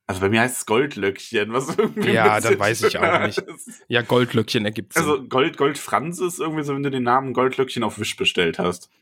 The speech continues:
Speaker 1: Dann kriegst du Goldfranse <laughs> dabei zugeschickt als Namensvorschlag, ey.
Speaker 2: <laughs> Ja, ja.
Speaker 1: Wow.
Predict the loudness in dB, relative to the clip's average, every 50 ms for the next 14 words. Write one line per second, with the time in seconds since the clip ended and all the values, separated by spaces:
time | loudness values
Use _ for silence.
0 | _ -18 -16 -14 -12 -4 0 0 2 2 2 2 2 2 2 2 2 2 2 2
1 | 0 2 0 0 0 0 0 2 2 0 0 0 0 -2 0 -2 -4 -2 -2 -2
2 | -2 -2 -4 -4 -2 0 0 0 0 0 -2 0 0 -2 -2 -2 -2 -2 -2 -2
3 | -2 -2 -2 -2 -4 _ -6 -8 -4 -2 0 0 0 -2 -6 -20 -16 -12 -12 -6
4 | -2 -2 -2 0 2 0 0 0 -2 -16 -14 -12 -12 -12 -8 -4 -2 0 2 2
5 | 2 0 0 0